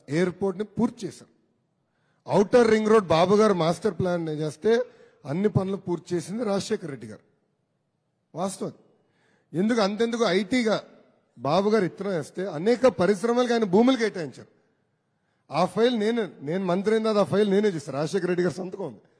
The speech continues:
నేను ఐటీ శాఖ మంత్రికి వస్తే ఆ ఫైల్ వచ్చింది నా దగ్గరికి, వేరేది ఇన్సెంటివ్స్ ఇష్యూలో ఫైల్ కూడా వచ్చింది,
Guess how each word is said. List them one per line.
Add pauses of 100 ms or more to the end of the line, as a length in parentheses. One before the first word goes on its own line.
(340)
నేను
ఐటీ
శాఖ
మంత్రికి
వస్తే
ఆ
ఫైల్
వచ్చింది
నా
దగ్గరికి, (500)
వేరేది
ఇన్సెంటివ్స్
ఇష్యూలో (300)
ఫైల్
కూడా
వచ్చింది,